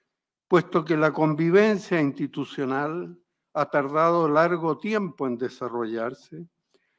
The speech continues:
y ha debido atravesar también tan grandes variaciones del entorno que la ha modificado, incluso cambiando sus fundamentos. La confianza y la legitimidad institucional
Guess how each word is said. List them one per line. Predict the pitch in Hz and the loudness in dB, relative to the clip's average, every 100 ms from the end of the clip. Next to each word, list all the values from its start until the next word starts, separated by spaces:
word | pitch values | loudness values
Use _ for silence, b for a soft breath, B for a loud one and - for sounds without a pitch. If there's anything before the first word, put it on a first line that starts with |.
| _ - | _ -2
y | 139 | 2
ha | 147 | 4
debido | 151 147 160 165 151 | 2 2 2 2 0
atravesar | 139 131 123 - 151 - | 0 0 0 0 -4 -2
también | 135 120 120 135 139 | -4 -2 -2 -2 -2
tan | 143 143 123 | -2 -4 -2
grandes | 135 151 170 165 151 123 | 0 2 2 0 -4 -2
variaciones | 127 120 110 - 143 131 135 135 131 | 0 0 -2 -4 -2 -2 -2 -6 -4
del | 131 113 | -4 -4
entorno | 107 101 - 156 123 110 135 170 - _ _ _ _ _ - | -6 -10 -2 0 0 -4 -6 -8 -14 _ _ _ _ _ 0
que | 139 127 | 2 4
la | 127 123 147 | 4 6 6
ha | 160 | 4
modificado, | 147 127 113 127 - 131 123 123 139 151 - - | 0 0 -2 -8 -6 0 0 0 -2 -6 -12 -10
incluso | 139 120 123 147 143 - 160 151 _ _ _ | -6 -6 -4 -4 -4 -6 -8 -8 _ _ _
cambiando | 139 123 120 131 135 131 | -4 -2 -2 -2 -2 -6
sus | 123 - 123 | -8 -10 -10
fundamentos. | - 113 113 107 107 - _ _ _ _ _ _ _ _ _ _ _ _ _ _ _ _ _ _ _ | -10 -8 -8 -10 -14 -18 _ _ _ _ _ _ _ _ _ _ _ _ _ _ _ _ _ _ _
La | 151 143 | 4 6
confianza | 190 147 - 220 220 214 208 196 165 - | 6 4 4 4 4 2 4 4 4 -2
y | 135 | -2
la | 147 147 | 4 4
legitimidad | 151 - 165 131 147 143 143 165 | 4 0 -4 -2 0 2 4 4
institucional | 170 165 143 - 127 - 131 120 123 135 175 | 2 0 -4 -4 -6 -4 -4 -2 -4 -6 -10